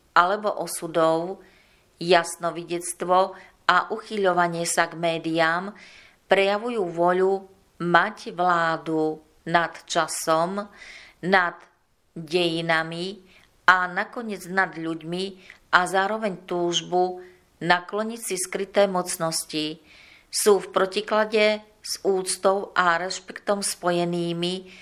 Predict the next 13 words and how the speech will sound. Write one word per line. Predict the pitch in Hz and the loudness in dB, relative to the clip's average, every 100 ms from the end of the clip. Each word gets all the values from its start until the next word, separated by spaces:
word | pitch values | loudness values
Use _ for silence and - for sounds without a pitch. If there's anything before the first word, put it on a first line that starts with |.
| - - - | -20 -18 -4
s | 160 | 4
láskyplnou | 170 165 - - 220 202 190 180 175 170 | 4 4 -4 -12 -10 -8 -6 0 0 0
bázňou, | 160 165 156 156 151 165 165 180 202 - - _ _ _ | 0 2 2 0 -2 0 2 0 -4 -12 -20 _ _ _
ktoré | - 208 196 | 2 4 4
sme | 190 196 | 2 -2
povinní | 190 233 220 175 170 160 165 - _ 156 | -2 -4 -2 -2 -4 -4 -8 -14 _ 0
mať | 165 151 170 - - - _ _ _ _ _ | 2 4 0 -8 -18 -20 _ _ _ _ _
jedine | 165 160 190 226 202 175 165 165 175 202 - _ | -8 2 4 4 -2 -4 0 0 0 -2 -14 _
voči | 156 160 160 - 220 | -2 2 2 0 -4
Bohu. | 202 190 180 160 151 156 - - _ _ _ _ | 0 0 0 -2 -2 -4 -10 -20 _ _ _ _
Katechizmus | 190 196 254 254 262 240 220 185 180 | 2 2 -6 -14 -14 -12 -10 -8 -8
katolíckej | - 190 185 196 190 185 185 - 160 156 | -4 -4 -2 -2 -2 -4 -4 -2 -2 -2
cirkvi | - 156 147 - 160 170 202 | -2 -2 -2 -2 -2 0 -4